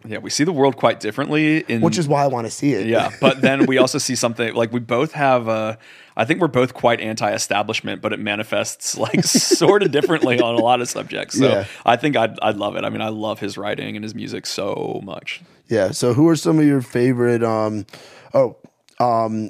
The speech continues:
Speaker 2: what's been the biggest thing about living in Nashville that's, like, surprised you? Aside from what you were talking about earlier with kind of being like, "What's it gonna be like to be in the mouth of the beast, saying the shit that I say, being honest?"
Speaker 1: Well, I can't believe how much I like it,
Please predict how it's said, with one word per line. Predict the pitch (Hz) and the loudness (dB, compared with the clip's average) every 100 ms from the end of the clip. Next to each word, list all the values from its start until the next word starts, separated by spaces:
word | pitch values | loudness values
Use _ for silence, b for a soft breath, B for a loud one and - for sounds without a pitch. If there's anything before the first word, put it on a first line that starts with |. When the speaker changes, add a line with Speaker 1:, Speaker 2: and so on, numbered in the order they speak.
| - | -2
Speaker 2:
what's | 123 143 | -2 -2
been | - 170 | 0 2
the | 143 | 2
biggest | 120 123 127 - | 0 0 0 -2
thing | 117 113 | -2 0
about | 104 92 - | 0 -2 -2
living | 104 104 | -4 -4
in | 98 | -4
Nashville | 92 92 120 104 | -4 -4 -4 -4
that's, | 85 | -4
like, | 85 82 | -6 -8
surprised | - - 82 73 69 | -10 -6 -6 -6 -12
you? | 62 - _ _ _ - | -14 -16 _ _ _ -8
Aside | 110 131 120 117 | 0 0 0 -2
from | |
what | 113 90 | -4 -2
you | |
were | 101 | -4
talking | - 92 | -2 -4
about | 92 87 | -2 -2
earlier | 87 85 82 82 | 0 -2 -2 -2
with | 85 82 | -4 -6
kind | - 95 | -6 -4
of | 90 | -4
being | 90 90 90 | -6 -4 -4
like, | 87 87 - B B B | -4 -4 -8 B B B
"What's | 117 98 | -4 -2
it | |
gonna | 95 98 | -4 -2
be | 98 | 0
like | 92 87 | 0 -2
to | - | -4
be | 95 | -4
in | 87 | -2
the | |
mouth | 87 90 85 | -2 -4 -4
of | 85 | -8
the | 78 | -8
beast, | 80 85 78 - - - - | -4 -4 -4 -10 -18 -18 -4
saying | 113 92 | -2 -2
the | 87 | -4
shit | - 80 | -4 -2
that | 92 | -2
I | 80 | -2
say, | - 85 | -2 -4
being | 82 87 87 | -2 -4 -2
honest?" | 90 85 82 - - | -4 -4 -10 -14 -12
Speaker 1:
Well, | 131 139 | 0 2
I | 135 | 2
can't | - 165 | 0 -2
believe | 156 151 | 2 0
how | 147 | 2
much | 139 127 | 0 0
I | |
like | 107 95 127 156 | -2 0 0 0
it, | 104 - | -6 -6